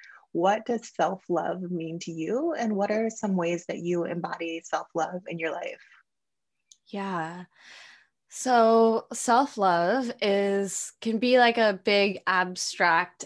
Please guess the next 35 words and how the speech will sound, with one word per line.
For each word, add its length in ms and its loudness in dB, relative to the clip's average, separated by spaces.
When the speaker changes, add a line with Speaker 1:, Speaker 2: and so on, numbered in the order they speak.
Speaker 2:
and 360 -4
sort 340 -4
of, 500 -2
uh, 600 -2
desirable 800 2
thing 460 0
that 160 0
people 220 -4
are 120 0
talking 380 -6
about 260 -2
all 140 -6
the 100 -8
time. 640 -2
And 720 0
the 500 4
way 360 0
that 220 0
I 200 2
really 360 -2
like 300 -2
to 140 -6
look 240 -2
at 180 -6
self-love 760 -2
is 180 -2
on 200 -2
a 60 -4
more 260 -4
practical 640 -8
term, 580 -2
I 80 0
think, 260 -6
because 440 -4
Speaker 1:
Mm-hmm. 40 -20